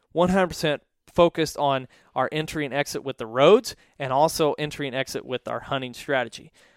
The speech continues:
Um, this is where roads don't go through food plots in a chain game of drive through food plot A to get to food plot B, to get to food plot C, to get to food plot D. We don't wanna drive through 'em. We want a circular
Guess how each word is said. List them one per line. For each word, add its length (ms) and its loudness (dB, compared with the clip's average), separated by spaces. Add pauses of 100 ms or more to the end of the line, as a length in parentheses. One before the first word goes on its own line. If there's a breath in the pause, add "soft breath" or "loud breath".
(160 soft breath)
Um, 400 -6 (260)
this 220 -6
is 100 -10
where 180 2
roads 380 2
don't 240 2
go 140 6
through 200 -2
food 240 -2
plots 440 -4 (220)
in 140 -6
a 60 -6
chain 400 0
game 360 -2 (300 soft breath)
of 400 4 (560)
drive 340 4
through 180 -2
food 260 -4
plot 260 0
A 260 2
to 120 -12
get 200 -6
to 80 -20
food 220 -6
plot 260 -2
B, 180 0
to 100 -6
get 140 -4
to 80 -20
food 240 -4
plot 220 -4
C, 240 -2
to 100 -10
get 220 -8
to 40 -20
food 260 -6
plot 220 -4
D. 300 -4 (340 soft breath)
We 140 -2
don't 200 2
wanna 200 -2
drive 300 0
through 180 -4
'em. 100 -6
We 100 -6
want 240 -4
a 60 -4
circular 760 0